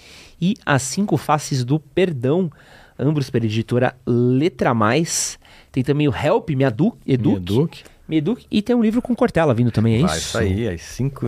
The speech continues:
Speaker 2: estações, as quatro estações da alma, vai sair com Cortella agora. E tem um anterior que eu lancei na pandemia, que é O Tempo do Autoencontro, a importância e o papel do deserto em nossas vidas.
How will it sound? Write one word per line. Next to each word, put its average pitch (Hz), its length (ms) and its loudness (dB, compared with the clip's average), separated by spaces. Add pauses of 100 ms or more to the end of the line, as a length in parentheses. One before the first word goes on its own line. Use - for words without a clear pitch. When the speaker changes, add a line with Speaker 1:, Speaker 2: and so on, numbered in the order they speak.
Speaker 2:
estações, - 540 -4
as - 160 -4
quatro - 240 0
estações 110 340 -2
da 92 100 0
alma, 160 460 2
vai - 100 -8
sair 101 140 -6
com 98 100 -6
Cortella 92 380 -4
agora. 107 320 -2 (420)
E - 60 -10
tem 135 180 0
um 131 140 4
anterior 127 480 2
que 131 100 -10
eu 110 140 0
lancei 107 240 -2
na 101 60 -2
pandemia, 101 480 -2
que 123 180 -6
é 98 280 -2 (420)
O 120 100 2
Tempo 165 460 0
do 131 100 0
Autoencontro, 127 800 -2
a 98 120 -2
importância 104 500 -2
e - 20 -2
o - 40 -4
papel 107 260 2
do 104 100 0
deserto 101 480 2
em 98 40 2
nossas 101 360 0
vidas. - 640 -8